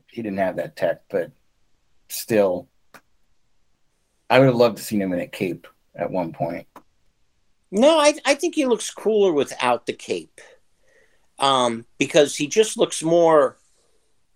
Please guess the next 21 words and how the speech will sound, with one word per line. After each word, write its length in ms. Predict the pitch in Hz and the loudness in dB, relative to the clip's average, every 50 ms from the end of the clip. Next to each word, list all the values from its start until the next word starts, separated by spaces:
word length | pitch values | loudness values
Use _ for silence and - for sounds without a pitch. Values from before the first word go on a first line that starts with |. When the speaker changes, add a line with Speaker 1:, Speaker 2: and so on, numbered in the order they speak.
| _ _ | _ _
Speaker 2:
sleek, 600 | - - - - - 160 156 160 143 117 - _ - - _ _ _ | -12 -12 -10 -8 -4 0 2 2 2 0 -4 _ -20 -20 _ _ _
like 300 | 110 120 117 113 - - - | 2 2 2 2 0 -2 -4
a 60 | 120 | -4
panther, 640 | - - - 160 160 156 151 - - 95 82 - - | -4 -4 -6 0 0 0 0 0 -6 -6 -6 -8 -8
ready 300 | - 117 127 131 135 127 | 0 0 0 2 0 -4
to 160 | 123 - 127 101 - | -4 -4 -6 -6 -6
pounce. 600 | - - 127 120 107 - - - - - - - - _ _ _ - - - - - | -6 -2 0 0 0 -2 -4 -10 -10 -10 -10 -10 -12 _ _ _ -18 -18 -16 -6 0
Speaker 1:
He 120 | - 160 147 | 0 0 2
could 160 | 143 156 131 | 2 0 2
be, 200 | 143 131 117 107 | 2 2 2 2
Speaker 2:
Yeah. 80 | 98 | 2
Speaker 1:
have, 200 | 104 113 101 98 - - | 2 2 2 0 -4 0
have 180 | 117 110 101 | 0 2 2
a 40 | 98 | 0
cape 320 | - - 127 110 107 104 | -4 -2 0 0 0 2
while 100 | - 92 | 0 0
he's 160 | 95 95 82 - | 0 0 -2 -4
sitting 260 | - 101 95 92 85 | -2 -2 -2 0 -2
on 100 | 85 - | -4 -4
his 140 | - - - | -6 -10 -10
throne 680 | - - 170 165 156 147 143 139 131 131 135 131 135 | 0 4 6 6 8 8 8 6 6 4 2 -2 -6